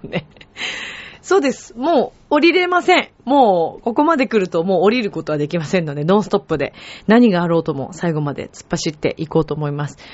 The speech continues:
まあ本当にあのね、えー、一つのコンサートを作るのに、そしてまあね、人数がとにかく出演の皆さんがたくさんいらっしゃるし、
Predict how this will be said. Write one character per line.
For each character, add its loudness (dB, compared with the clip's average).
ま -2
あ -2
本 0
当 2
に 2
あ 2
の 2
ね、 2
え -6
ー、 -14
一 0
つ -4
の -2
コ -2
ン 0
サ -2
ー -2
ト -4
を -4
作 -8
る -2
の -2
に、 -4
そ -12
し -16
て -6
ま -4
あ -6
ね、 -2
人 2
数 2
が 0
と -4
に -2
か -6
く -4
出 -4
演 2
の 0
皆 0
さ -8
ん -6
が -10
た -10
く -16
さ -4
ん -4
い -4
ら -2
っ -4
し -8
ゃ -2
る -6
し、 -10